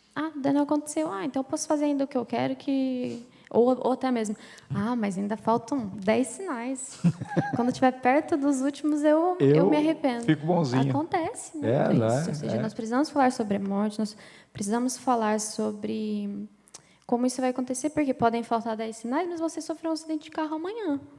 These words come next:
Speaker 2: Exatamente. Até porque o, o, o indicativo do Senhor pra nós é: "Vigiem, porque não sabem
Speaker 1: Exato.
Speaker 2: nem o dia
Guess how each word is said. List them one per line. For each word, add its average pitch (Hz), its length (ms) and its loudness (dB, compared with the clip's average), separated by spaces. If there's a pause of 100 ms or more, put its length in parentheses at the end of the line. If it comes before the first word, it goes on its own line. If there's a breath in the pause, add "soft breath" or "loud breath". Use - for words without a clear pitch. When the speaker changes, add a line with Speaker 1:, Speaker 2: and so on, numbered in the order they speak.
Speaker 2:
Exatamente. 117 560 -8 (260 loud breath)
Até 135 180 -2
porque - 440 -2 (120)
o, 120 60 -10
o, 110 340 -10 (120)
o 113 60 -4
indicativo 127 800 -2 (720)
do 104 200 -12
Senhor 107 360 -4
pra 110 200 -2
nós 110 320 -4
é: 107 160 0 (440)
"Vigiem, 120 640 -8 (540)
porque - 220 -8
não 117 200 -2
sabem 120 720 0 (340)
Speaker 1:
Exato. 190 280 -4
Speaker 2:
nem 127 240 2
o 110 100 -4
dia 131 540 -8